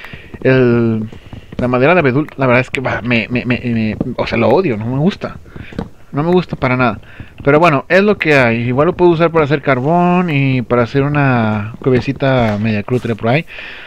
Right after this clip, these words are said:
<clears throat> Quiero también mandar un saludo a mi amigo Blackster Gameplays, que la verdad últimamente en sus canales de Twitch y de, de YouTube ha estado bastante inactivo,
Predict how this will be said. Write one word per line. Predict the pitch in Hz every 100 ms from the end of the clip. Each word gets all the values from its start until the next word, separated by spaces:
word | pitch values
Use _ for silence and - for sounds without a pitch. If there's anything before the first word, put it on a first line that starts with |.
| - -
<clears throat> | 247 - 214 175 127 - - - - - - - - -
Quiero | 226 277
también | 208 214
mandar | 208 190
un | 196
saludo | 185 165 185 -
a | 156
mi |
amigo | 147 156 165
Blackster | 131 139 180 196 - - 131 143 151 -
Gameplays, | 110 147 160 113 147 - - - - - - - - -
que | 139 135 135
la | 131
verdad | 127 156
últimamente | 165 165 165 160 156
en | 165
sus | 151 -
canales | 131 139 156
de | 147
Twitch | - 202 220 -
y | 190 180 190
de, | 170 165 180 170 - - - - -
de | 113
YouTube | 123 190 - 196
ha |
estado | 180 - 170 170 151
bastante | 120 104 - 127 151 180
inactivo, | 156 135 147 175